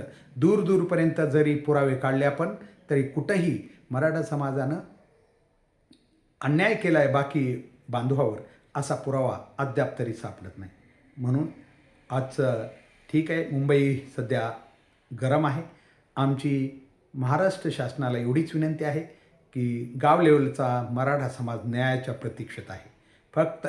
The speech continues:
एक टक्का, मी सांगितलं तुम्हाला, चार कोटीपैकी चार लाख तुम्ही म्हणलात, तर खरं तर चार लाख बी नसतील गेले, मला तर वाटतंय चार लाख सुद्धा नसतील गेले, एक दोन लाखच गेले असतील. दोन लाख गेले म्हणलं तर पॉइंट पाच, म्हणजे एक टक्का सुद्धा गेलेला नाहीत.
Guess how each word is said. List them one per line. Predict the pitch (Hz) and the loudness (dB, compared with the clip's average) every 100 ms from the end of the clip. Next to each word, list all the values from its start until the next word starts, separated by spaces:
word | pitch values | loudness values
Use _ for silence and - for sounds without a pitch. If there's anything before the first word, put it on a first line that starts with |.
| - | 2
एक | 190 208 208 | 8 8 8
टक्का, | 156 - 127 | -2 -2 -2
मी | 139 | 0
सांगितलं | 143 143 185 - | -2 -2 -2 -4
तुम्हाला, | - 135 117 | -4 -2 -4
चार | 117 170 185 | -2 0 0
कोटीपैकी | 190 196 190 190 196 | 0 -2 -2 -4 -4
चार | - 185 185 | 0 2 4
लाख | 175 | 0
तुम्ही | - 151 | 0 -2
म्हणलात, | 131 113 98 - - _ _ | 0 -2 -8 -16 -20 _ _
तर | - | -4
खरं | 151 160 | -2 -2
तर | |
चार | 135 170 165 | 0 2 4
लाख | 185 | 4
बी | 185 190 | 4 4
नसतील | 175 170 - 240 | 2 0 0 2
गेले, | 185 151 254 - | 4 4 0 -2
मला | 127 127 | -2 -2
तर | - | -4
वाटतंय | 120 117 196 277 - _ _ - | -8 -8 -10 -12 -16 _ _ -4
चार | 143 170 | -2 0
लाख | 170 | -2
सुद्धा | - 165 | -2 -2
नसतील | 175 160 - 151 | 2 0 0 0
गेले, | 135 131 | 2 0
एक | 147 151 | 0 2
दोन | 156 | 4
लाखच | 151 147 143 | 2 2 -2
गेले | 127 123 | 0 0
असतील. | 110 - - - - 127 | -2 -8 -14 -16 -16 0
दोन | 170 208 | 2 4
लाख | 214 | 4
गेले | 190 208 208 | 6 4 4
म्हणलं | 202 202 202 | 0 -2 -2
तर | 202 | -4
पॉइंट | 196 196 185 - | 0 0 0 0
पाच, | 185 175 - - - _ _ _ _ - - | 0 0 -2 -14 -18 _ _ _ _ -20 -2
म्हणजे | 165 185 180 | 0 2 4
एक | 208 - | 4 4
टक्का | 202 - | 0 2
सुद्धा | 185 190 165 | 0 0 0
गेलेला | 139 131 123 | 2 2 0
नाहीत. | 117 107 | -2 -8